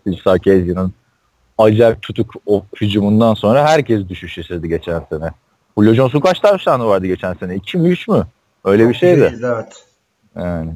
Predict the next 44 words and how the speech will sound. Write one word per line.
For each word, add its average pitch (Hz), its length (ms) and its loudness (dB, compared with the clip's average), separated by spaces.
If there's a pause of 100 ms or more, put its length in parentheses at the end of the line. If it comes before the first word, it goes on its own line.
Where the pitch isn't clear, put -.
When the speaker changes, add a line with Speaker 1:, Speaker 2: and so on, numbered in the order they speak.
Speaker 1:
yine 95 280 0
de 107 320 -2
playoff 85 360 2
yaptılar. 104 460 2 (340)
Ama 185 260 2
ben 180 160 2
Matt 185 320 2
Ryan'dan 139 400 2
yine 139 400 -2
bir 131 180 -14
de 139 100 2
hiç, - 480 -10
e, 113 300 2
istikrarlı 170 580 0
bir 113 60 4
adam 80 280 -2
bir 80 40 -16
kere. 76 220 -10 (1200)
Kariyerinde 165 440 4
iki 175 140 0
tane 147 240 2
maç 147 220 0
kaçırmış. 120 480 -8
O 170 100 0
da 143 60 2
ikinci 131 360 -4
senesi, 95 340 -6
iki 107 240 -6
bin 110 200 0
dokuzda. 101 520 -2 (760)
İşte - 140 0
otuz 156 300 0
iki 165 180 0
yaşında. 107 600 0 (680)
Ot-, 147 360 -2
bu 151 160 2
da 110 80 4
son 151 220 2
kontratı 120 560 0
olur 87 300 -2
büyük 82 160 -14
ihtimalle 85 640 -6
diye 90 180 4
düşünüyorum. 90 540 -2